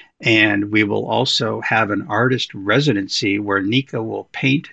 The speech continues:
an artwork in the front window of our gallery over the course of nine days, and that will be raffled, uh, with one hundred percent of the proceeds going to a charity which we've connected into, which is called the Coral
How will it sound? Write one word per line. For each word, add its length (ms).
an 100
artwork 520
in 160
the 80
front 320
window 320
of 160
our 120
gallery 640
over 240
the 80
course 400
of 320
nine 320
days, 540
and 140
that 240
will 100
be 140
raffled, 680
uh, 200
with 180
one 220
hundred 240
percent 420
of 160
the 80
proceeds 640
going 380
to 240
a 100
charity 640
which 220
we've 220
connected 460
into, 440
which 180
is 100
called 240
the 60
Coral 580